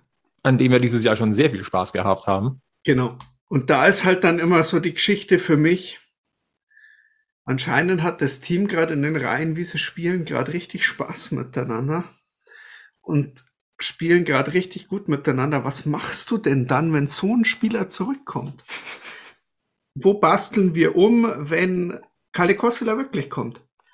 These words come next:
Speaker 2: Was machst du denn da?
Speaker 1: <laughs>
Speaker 2: Ja, was, was, was willst du da? Also eigentlich wollen wir ja schon haben, dass dieser geile Kalle Kossela wieder für München spielt. Aber was machst du denn dann?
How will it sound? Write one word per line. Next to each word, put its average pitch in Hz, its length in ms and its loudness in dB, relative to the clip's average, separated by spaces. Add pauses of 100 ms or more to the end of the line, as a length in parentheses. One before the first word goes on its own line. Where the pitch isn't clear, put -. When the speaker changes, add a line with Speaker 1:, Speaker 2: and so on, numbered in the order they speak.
(120)
Speaker 2:
Was - 100 -10
machst - 240 2
du 147 120 10
denn 160 180 6
da? 170 160 8 (120)
Speaker 1:
<laughs> - 140 6
Speaker 2:
Ja, 262 80 8
was, 359 220 6
was, 330 580 6 (220)
was 233 220 4
willst 320 280 6
du 349 60 8
da? 254 100 2 (200)
Also - 220 4
eigentlich 302 540 4
wollen 240 320 8
wir 220 100 10
ja 165 140 8
schon 233 380 6
haben, 208 340 8
dass 202 240 4
dieser 208 240 4
geile 226 540 2 (1040)
Kalle 175 300 6
Kossela 180 600 4
wieder 185 220 0
für 175 160 2
München 185 420 2
spielt. - 460 0 (180)
Aber 226 220 6
was 311 180 2
machst 330 460 6
du 370 80 10
denn 170 260 8
dann? 127 380 0